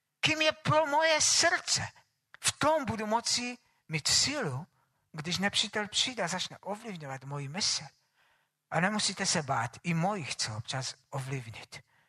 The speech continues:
Tak, tak stejně i vaše. Že budu moci vítězit a říct, „Fajn, ale tohle to si nenechám vzít.“ Protože to je to, co je mojím duchovním pokrmem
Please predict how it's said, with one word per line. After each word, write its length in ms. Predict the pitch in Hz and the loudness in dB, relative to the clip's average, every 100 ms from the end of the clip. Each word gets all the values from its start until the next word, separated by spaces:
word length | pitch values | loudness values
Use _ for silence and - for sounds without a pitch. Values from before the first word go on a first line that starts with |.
| _ _ _ _ _ _ _ | _ _ _ _ _ _ _
Tak, 340 | - 135 - - _ _ _ _ _ _ _ _ _ _ _ _ _ _ _ _ - | -6 -6 -6 -12 _ _ _ _ _ _ _ _ _ _ _ _ _ _ _ _ -16
tak 180 | - - | -8 -4
stejně 460 | - 147 135 117 | -4 -2 -2 -4
i 60 | 113 | -6
vaše. 380 | 110 110 - - _ _ _ _ _ _ _ _ _ _ _ _ - | -4 0 0 0 _ _ _ _ _ _ _ _ _ _ _ _ -8
Že 160 | - | -6
budu 220 | 131 151 156 | -4 -8 -6
moci 320 | 165 - 139 | -4 -2 -4
vítězit 560 | 123 143 139 104 101 - | -4 -8 -8 -8 -14 -8
a 100 | 123 | -4
říct, 240 | 131 135 | -4 -4
„Fajn, 480 | - 147 156 220 226 - _ _ _ | -2 2 2 2 -4 -10 _ _ _
ale 220 | - 120 | -4 -2
tohle 360 | 120 160 147 147 | -2 -2 0 -2
to 200 | - 135 | -4 -6
si 160 | - 110 | -6 -4
nenechám 400 | 104 101 - - | -6 -8 -10 -4
vzít.“ 440 | - - - - _ _ _ _ _ _ - | -4 -4 -8 -20 _ _ _ _ _ _ -2
Protože 360 | 151 170 156 | -2 0 -2
to 260 | 151 - 208 | -2 0 2
je 260 | 208 170 151 _ _ _ _ | 4 2 -2 _ _ _ _
to, 400 | - 226 170 - - | 2 4 4 -4 0
co 180 | - 180 | 2 2
je 100 | 170 | 2
mojím 300 | 170 196 190 | 2 0 -2
duchovním 420 | 175 180 156 151 | 0 0 0 -4
pokrmem 640 | - 185 - 156 135 139 | -2 -4 -4 -2 -2 -4